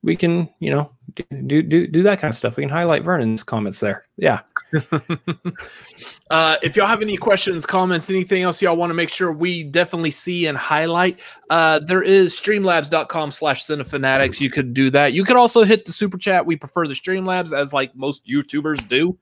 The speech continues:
Speaker 2: Uh, so hit that. Uh, also, patreon dot com slash cinefanatics. Up there, hop on a tier that could help us as long as it's in the vein of what you can afford.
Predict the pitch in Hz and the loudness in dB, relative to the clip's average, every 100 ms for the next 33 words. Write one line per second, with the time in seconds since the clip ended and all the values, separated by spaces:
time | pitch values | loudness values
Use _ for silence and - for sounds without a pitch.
0 | - - - - 143 139 123 151 135 151 | -14 -20 -6 2 6 6 4 2 2 2
1 | 165 - 170 165 156 160 151 - 196 - | 0 2 2 2 2 2 2 2 0 2
2 | 180 131 208 196 202 180 165 165 - 170 | 0 2 0 0 0 -2 0 -2 -2 -6
3 | 156 - 147 - 170 147 - 143 135 135 | -4 0 -2 -2 -6 -6 -2 0 2 2
4 | 123 - - - - 175 170 156 156 151 | -2 -10 -20 -16 0 0 2 4 4 2
5 | - - - 208 220 214 208 175 - 190 | -8 -8 0 2 4 4 4 0 -4 2
6 | 185 185 170 160 147 - 139 117 _ - | 4 4 4 0 0 -2 -4 -4 _ -4
7 | 165 170 160 - 151 139 - - 131 123 | 0 2 0 0 2 2 -2 -8 -8 -6
8 | 131 139 165 151 151 143 - - 147 147 | -4 -4 -4 -2 0 0 -2 -8 -6 -4
9 | 131 139 147 139 110 131 - 120 127 131 | -2 0 0 -4 -2 -2 -2 -4 -4 -4
10 | 117 - 120 98 | -4 0 2 2